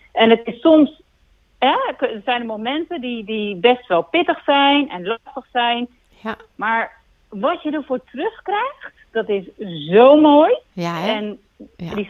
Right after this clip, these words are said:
Speaker 1: stappen die je dan kan maken, ja, dat, dan word je zo voor beloond.
Speaker 2: Ja, dus
Speaker 1: En
Speaker 2: eigenlijk,
Speaker 1: uiteindelijk
Speaker 2: eigenlijk die, oh, die ko-, uit je comfortzone stappen, dat je voelt dat je moet volharden, dat het niet allemaal nog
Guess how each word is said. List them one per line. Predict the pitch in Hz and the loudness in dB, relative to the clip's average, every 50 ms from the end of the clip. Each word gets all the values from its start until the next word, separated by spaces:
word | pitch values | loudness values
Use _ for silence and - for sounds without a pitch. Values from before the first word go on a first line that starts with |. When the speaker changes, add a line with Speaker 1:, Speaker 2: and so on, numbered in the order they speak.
| - | -12
Speaker 1:
stappen | _ - 294 359 - - 339 277 | _ 0 0 0 0 -2 -4 -2
die | 233 247 | -2 0
je | 233 226 202 | 0 0 0
dan | 180 220 220 233 226 | 0 0 -2 -2 -4
kan | - 208 185 185 | -4 -4 -4 -4
maken, | 190 208 240 269 294 302 - - 262 269 254 247 - _ _ | -2 -2 -2 -2 -4 -4 -4 -4 -4 -2 -4 -4 -8 _ _
ja, | _ 190 180 156 - | _ -14 -14 -14 -12
dat, | - 185 180 - _ _ | -14 -14 -16 -16 _ _
dan | 196 180 196 190 | -10 -10 -8 -4
word | 180 202 202 190 | -2 -2 -2 0
je | 202 196 185 - _ | -2 -8 -10 -6 _
zo | 185 190 214 240 269 269 262 | 2 4 6 6 6 4 0
voor | - 254 247 240 233 | 0 2 2 2 2
beloond. | 202 208 202 202 202 202 208 214 214 214 _ _ _ _ _ _ | 0 0 2 2 2 0 -2 -6 -8 -10 _ _ _ _ _ _
Speaker 2:
Ja, | - 180 165 | -10 -8 -8
dus | 156 160 190 | -6 -2 -2
Speaker 1:
En | 190 190 | 0 0
Speaker 2:
eigenlijk, | 185 185 175 170 202 | 0 -2 -2 0 0
Speaker 1:
uiteindelijk | 208 226 247 254 247 240 | 0 0 0 0 0 0
Speaker 2:
eigenlijk | 240 262 269 - 208 220 262 | 0 0 0 -2 -8 -10 -6
die, | 277 269 | -4 -4
oh, | 233 | -4
die | 185 202 202 190 - | -4 -4 -6 -8 -8
ko-, | - 277 269 - | -10 -12 -10 -6
uit | - 220 226 226 220 | -4 -4 -4 -4 -6
je | 196 185 | -10 -12
comfortzone | - - 269 269 262 - 226 220 - - 254 247 240 220 | -8 -6 -6 -6 -6 -8 -10 -12 -12 -10 -8 -6 -4 -4
stappen, | - - - - 240 240 233 - 247 262 269 247 | -4 -6 -6 -4 -4 -4 -4 -4 -4 -4 -2 -4
dat | 220 208 196 | -4 -6 -8
je | 208 208 | -10 -14
voelt | - - 226 226 214 | -14 -14 -14 -14 -14
dat | 226 214 | -14 -14
je | - 220 | -10 -8
moet | 220 220 208 - | -8 -8 -8 -10
volharden, | - 233 202 190 180 208 247 269 247 240 233 | -10 -8 -8 -6 -4 -2 -2 -2 -2 -2 -6
dat | 226 226 | -6 -8
het | 208 208 | -8 -6
niet | 226 220 - | -8 -8 -6
allemaal | - 220 220 220 214 | -4 -4 -2 -2 -2
nog | 214 220 202 - - | -2 -4 -6 -8 -14